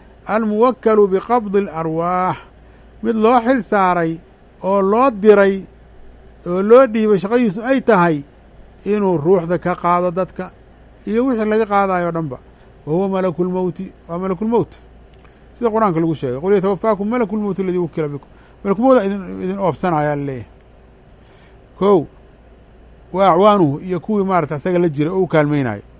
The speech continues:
Oo qofka marka dhima-, marka uu dhimanayo, in malaa'ig kale ay macnaha la, la joogto, oo malaa'igtu ay badan yihiin, yaa la sheegay. Marka kuwaas kale waa kuwa isaga u kaalmeeya, oo amarkiisa ku shaqeeya. Wa minhum waxaa ka mid a malaa'igtii,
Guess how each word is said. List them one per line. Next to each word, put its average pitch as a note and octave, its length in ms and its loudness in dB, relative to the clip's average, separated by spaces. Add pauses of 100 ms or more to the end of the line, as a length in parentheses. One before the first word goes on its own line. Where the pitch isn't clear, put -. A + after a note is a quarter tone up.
(520)
Oo D3 100 -4
qofka E3+ 240 -6
marka E3+ 260 -4
dhima-, F#3 260 -6
marka F#3 240 -8
uu F3 60 -6
dhimanayo, F3+ 440 -2 (300)
in E3+ 80 -8
malaa'ig E3+ 320 -2
kale F3 180 -2
ay E3+ 220 -6
macnaha E3+ 360 -4
la, E3 120 -6 (720)
la G#3 120 2
joogto, D#3+ 460 0 (360)
oo D3 40 -10
malaa'igtu E3 320 -4
ay F3+ 100 -6
badan E3+ 200 -2
yihiin, G3 320 -2 (280)
yaa F#3 140 0
la E3+ 80 0
sheegay. F3 360 -4 (140)
Marka G3 180 -6
kuwaas A#3 300 0
kale D#3+ 160 -6
waa D#3+ 100 -4
kuwa F#3+ 220 -6
isaga F#3 180 -10
u E3 60 -8
kaalmeeya, C3 400 -10 (300)
oo A3 60 -4
amarkiisa F#3+ 400 -2
ku E3+ 80 -8
shaqeeya. G#2+ 380 -14 (600)
Wa D#3 220 -4
minhum B3 420 2
waxaa A3 260 2
ka G#3+ 120 -2
mid A#3+ 140 2
a A3+ 60 0
malaa'igtii, A3 500 0